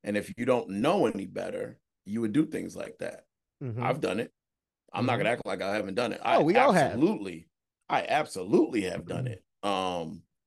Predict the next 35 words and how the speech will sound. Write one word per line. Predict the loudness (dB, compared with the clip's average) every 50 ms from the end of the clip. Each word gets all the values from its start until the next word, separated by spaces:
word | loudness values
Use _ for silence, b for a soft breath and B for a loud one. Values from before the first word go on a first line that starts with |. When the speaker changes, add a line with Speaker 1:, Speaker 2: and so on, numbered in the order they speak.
| _ _ -2
Speaker 1:
and | 0 0 2 2
a | 4
lot | 4 4 4 2 0 -2 -8 _ _ _ _ _ _ _ _ _ _ _ -2
more | 0 2 2 4 4
recent | 4 4 2 2 0 -2 -2 0
than | 0 2
I | 2 0
care | 0 0 -2 0 0
to | 0 0
admit, | 0 2 4 2 2 2 -2 -8 -10
to | -8 -6
be | -4 -2 -2
honest | -2 0 0 0
Speaker 2:
Yeah. | 0 0 -2
Speaker 1:
with | -4 -6
you. | -8 -10 -12 -14 _ _ _ _ _ _
Speaker 2:
Yeah. | -6 -4 -2 -2 -2 0
Speaker 1:
Um, | 0 0 0 2 2
I'm | 2 0
s-, | 0 -4 -8 -10 -8 -4 -2
uh, | -2
you | -2 0 0
know, | 2 2 2 2 0 -2 -2
I'm, | -4 -2 -2 -4 -6 -8 -14 -18 -20 -20 _ -20 -20 _ _
don't, | 0 0 2 0 0 -6 _ _ _ _ _ _ _ _ 0
I'm | 0 0 2
on | 4 4 4 4
this | 4 0 0
show. | 2 4 6 8 8 8
It's | 6 4 0
a |
privilege | -2 -4 -4 -2 -4 -4 -6 -6
to | -8
be | -8 -8
here, | -6 -6 -6 -6 -8 -12